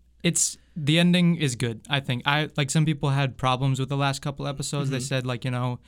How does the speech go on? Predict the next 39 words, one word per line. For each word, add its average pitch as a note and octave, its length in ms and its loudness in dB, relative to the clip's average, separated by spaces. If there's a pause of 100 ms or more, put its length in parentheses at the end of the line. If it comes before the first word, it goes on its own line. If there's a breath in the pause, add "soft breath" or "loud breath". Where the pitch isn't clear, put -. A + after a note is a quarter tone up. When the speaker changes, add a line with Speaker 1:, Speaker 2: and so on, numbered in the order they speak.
Speaker 2:
It C#3+ 100 -8
fell C3 220 -2
Speaker 1:
it A#2+ 60 -2
wa-, C3+ 40 -2
Speaker 2:
off. B2 300 -8
Speaker 1:
it C#3 100 -2
fell C3+ 220 0
off, F3 320 0
but C#3 200 -2
I D3 160 2
thought E3 300 2
it B2+ 80 0
worked A#2 300 -10
for C#3 120 -8
me. B2+ 200 -10 (160)
Speaker 2:
Cool. B2 300 -10 (200 soft breath)
Speaker 1:
Uh, C#3 260 0
I, D3 300 0
I'd D3+ 140 0
say E3+ 100 2
the D3+ 160 2
ending, F3 500 2 (160)
uh, C#3+ 220 -2
I'm C#3+ 140 0
not C#3 160 0
gonna C3 100 -2
spoil C#3+ 360 -2
it - 80 -12
for C#3+ 140 -4
Speaker 2:
Just C3+ 180 2
Speaker 1:
you. E3 60 4
Speaker 2:
spoil C#3+ 440 -4
it. C3 160 -8 (120)
Speaker 1:
Uh, D3+ 340 4
Speaker 2:
Just - 100 -6
kick G#3 160 -2
it C3 80 -6
off. B2 420 -12 (100)
Speaker 1:
uh, - 80 -8